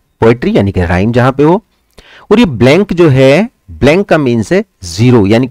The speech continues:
खाली होना, यानी verse का खाली होना, यानी कि सबसे बड़ी बात है कि rhyme का ना होना। फिर ये हुआ क्या? तो देखो, blank verse is poetry written with regular metrical but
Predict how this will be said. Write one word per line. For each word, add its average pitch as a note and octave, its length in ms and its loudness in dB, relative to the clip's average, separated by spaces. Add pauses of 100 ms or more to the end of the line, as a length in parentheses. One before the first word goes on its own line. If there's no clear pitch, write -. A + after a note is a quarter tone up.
खाली D#3+ 280 0
होना, G2+ 240 0
यानी A#2+ 200 0
verse D3+ 420 0
का G3+ 140 -2
खाली C#3 300 0
होना, A#2+ 200 2
यानी C#3 180 -2
कि G#3 240 0 (540)
सबसे F#3+ 340 -2
बड़ी D3+ 220 2
बात B2 220 0
है F3 60 0
कि G3 100 2
rhyme B2+ 340 0
का E3+ 180 0
ना A2 260 0
होना। F#2+ 320 -2 (640)
फिर E3 100 4
ये A#2 280 2 (180)
हुआ E2+ 200 -2
क्या? F3 260 0 (400)
तो A2 60 -2
देखो, B2+ 200 0
blank C3 380 -2
verse F3 300 0 (160)
is E3+ 220 0 (160)
poetry B2+ 440 0
written C#3+ 560 0
with F3 240 0 (280)
regular C#3 1120 2
metrical B2+ 760 0 (680)
but A3 240 -2